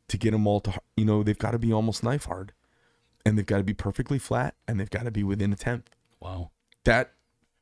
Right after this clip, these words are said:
Speaker 1: perfectly flat and within a tenth, that's, that's almost one of the hardest things you do, you know?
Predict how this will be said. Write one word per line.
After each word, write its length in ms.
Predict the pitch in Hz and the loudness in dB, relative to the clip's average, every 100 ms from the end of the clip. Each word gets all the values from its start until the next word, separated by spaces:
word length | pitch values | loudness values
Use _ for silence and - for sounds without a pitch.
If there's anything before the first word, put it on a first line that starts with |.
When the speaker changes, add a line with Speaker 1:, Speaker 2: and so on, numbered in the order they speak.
| _ _ _ - | _ _ _ -8
Speaker 1:
perfectly 300 | 143 170 170 | -6 -2 -2
flat 280 | - 139 - | 2 2 2
and 60 | |
within 200 | 120 127 | -2 0
a 60 | 120 | -2
tenth, 340 | 117 139 - _ _ _ _ _ _ _ _ _ _ _ _ _ _ - | -2 -4 -6 _ _ _ _ _ _ _ _ _ _ _ _ _ _ -8
that's, 240 | - - | -6 -4
that's 220 | - 151 | -2 0
almost 280 | 151 151 147 | 0 -2 -2
one 100 | 151 | -2
of 40 | 147 | 0
the 60 | |
hardest 240 | 123 131 - | 0 0 -2
things 220 | 139 123 | -2 -2
you 60 | 123 | 0
do, 220 | 151 160 | 0 0
you 80 | 107 | -2
know? 240 | 98 120 | -2 -4